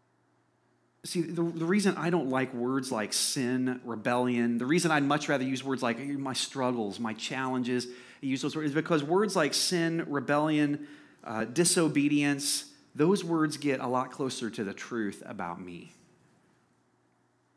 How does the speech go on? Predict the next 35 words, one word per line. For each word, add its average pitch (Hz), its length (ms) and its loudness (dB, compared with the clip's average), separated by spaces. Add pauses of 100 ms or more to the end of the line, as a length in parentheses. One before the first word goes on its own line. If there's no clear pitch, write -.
(220)
That 117 400 0 (160)
at 107 320 -4
forty-five 160 720 0
years 143 260 0
old, 123 460 -4
following 139 460 0
Jesus 131 400 -2
for 123 100 -6
more 127 180 0
than 131 120 0
a 123 60 -2
couple 127 280 -4
decades 117 500 -2
now, 113 420 0 (840)
you 139 140 -12
know, 123 100 -8
a 123 60 -8
pastor, 139 480 0
I'm 143 80 -2
supposed 147 200 -4
to 139 60 -8
be 135 80 0
this 127 160 0
example 123 420 -4
for 131 160 -10
all 127 160 -6
of 120 120 -8
you. 117 260 0 (240)
There 147 160 2
are 139 160 -4
still 170 440 0
in 151 100 -2
my 135 180 0
life 113 580 -2
these 117 460 -2